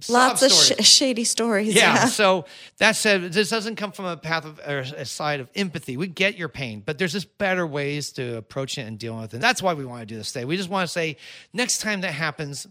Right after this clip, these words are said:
Speaker 1: don't lash out, don't attack the person. Reach out to them personally, the person who's making you upset, and start enforcing
Speaker 2: Don't
Speaker 1: your
Speaker 2: text
Speaker 1: policies.
Speaker 2: it.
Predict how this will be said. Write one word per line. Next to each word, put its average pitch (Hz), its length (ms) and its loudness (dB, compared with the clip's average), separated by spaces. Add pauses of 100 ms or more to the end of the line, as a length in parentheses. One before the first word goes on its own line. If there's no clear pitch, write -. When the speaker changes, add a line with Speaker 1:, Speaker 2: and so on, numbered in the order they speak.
(140)
Speaker 1:
don't 185 240 -4
lash 170 300 -4
out, 120 340 -8
don't 202 240 -2
attack 151 400 -6
the - 60 -14
person. 110 560 -14 (440)
Reach 185 240 -6
out 202 140 -2
to - 60 -12
them 175 120 -8
personally, 120 500 -10
the 113 100 -14
person 185 320 -6
who's 151 200 -4
making 131 220 -10
you 120 40 -8
upset, 110 480 -10
and 135 220 -14 (100)
start 180 300 -4
enforcing 190 220 2
Speaker 2:
Don't 202 120 0
Speaker 1:
your 139 80 -2 (140)
Speaker 2:
text - 200 0
Speaker 1:
policies. 170 220 0
Speaker 2:
it. - 80 -20